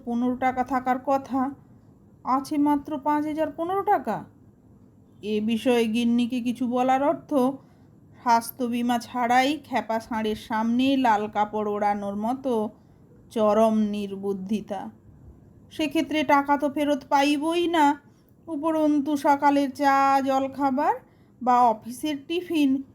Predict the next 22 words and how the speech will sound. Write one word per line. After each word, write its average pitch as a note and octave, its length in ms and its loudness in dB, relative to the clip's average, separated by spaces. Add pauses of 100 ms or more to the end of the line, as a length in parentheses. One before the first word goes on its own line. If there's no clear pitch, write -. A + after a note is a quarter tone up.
(240)
কিছুই B3+ 640 0
জুটবে F#3+ 460 -4
না। G3 240 -8 (600)
নিজেকে D4+ 420 0
নয়ন D4+ 400 4
জলে D#4 240 0
সিক্ত D4+ 420 -4
না D4 280 4
করে D4+ 400 -2 (380)
টাকা A#3 340 0
খোয়া C4 340 -2
যাওয়ার C4 340 2
অন্তহীন C4 720 2
বেদনা B3+ 520 0 (320)
এক G#3+ 380 -2
গ্লাস G#3+ 340 0
জলের G#3 380 2
সাথে B3 380 -2
ঢক G#3+ 420 0
করে G3+ 260 -4
গিলে F#3 280 -6
ফেললাম। G#3+ 540 -8